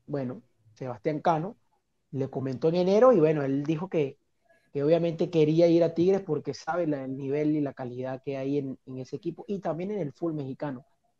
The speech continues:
Pa-, de pronto, Santi, y eso se lo podemos preguntar a la, a, a la gente que nos está viendo,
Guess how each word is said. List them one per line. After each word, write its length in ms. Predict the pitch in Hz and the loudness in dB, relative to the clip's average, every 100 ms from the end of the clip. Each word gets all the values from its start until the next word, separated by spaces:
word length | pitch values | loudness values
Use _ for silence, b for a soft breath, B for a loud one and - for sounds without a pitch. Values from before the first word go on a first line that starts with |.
| - 170 | -18 -2
Pa-, 340 | 180 - 170 - | -2 0 -6 -2
de 160 | 170 | -2
pronto, 480 | 185 226 269 262 202 | 0 2 6 6 4
Santi, 460 | 170 226 233 269 - _ _ _ - - _ _ _ - | -2 -4 -4 -6 -6 _ _ _ -20 -20 _ _ _ 0
y 140 | 165 | 0
eso 140 | 165 | 2
se 100 | 240 | 2
lo 100 | 185 | 2
podemos 240 | 156 185 208 | 2 0 2
preguntar 440 | 185 156 151 180 | 2 2 2 2
a 40 | 196 | 2
la, 100 | 185 | 0
a, 200 | 147 139 | -4 -6
a 180 | 131 | -8
la 100 | 135 | -8
gente 240 | 143 156 190 | -8 -6 -2
que 120 | 160 | -2
nos 140 | 135 | -4
está 200 | 127 156 | -6 -2
viendo, 480 | 165 190 185 190 185 | 0 0 -2 -4 -8